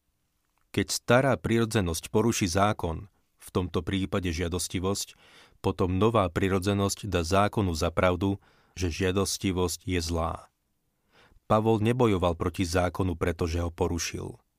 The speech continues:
Ako veriaci súhlasil s tým, že zákon je dobrý.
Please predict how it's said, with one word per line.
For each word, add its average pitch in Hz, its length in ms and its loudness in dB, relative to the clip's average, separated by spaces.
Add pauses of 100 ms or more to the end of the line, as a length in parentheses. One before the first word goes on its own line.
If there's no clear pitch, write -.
(460)
Ako - 240 -2
veriaci 98 560 2
súhlasil 107 640 0
s - 160 -6
tým, 98 400 -2 (400)
že 90 160 -4
zákon 92 560 0
je 87 80 -2
dobrý. 80 320 -4